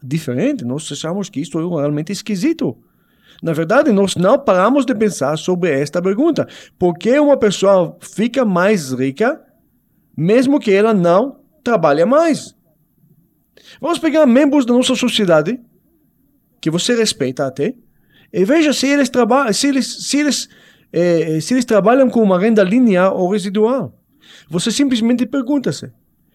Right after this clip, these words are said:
se esta pessoa para de trabalhar,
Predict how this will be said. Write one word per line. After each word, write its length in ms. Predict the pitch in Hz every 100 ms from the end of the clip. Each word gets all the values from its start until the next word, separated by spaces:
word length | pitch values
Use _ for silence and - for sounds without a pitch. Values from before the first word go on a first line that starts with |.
| _ _
se 600 | - - 285 320 320 -
esta 300 | 240 240 254
pessoa 440 | 240 - 220 147
para 440 | - - 226 240 214
de 80 |
trabalhar, 560 | 185 160 135 131 113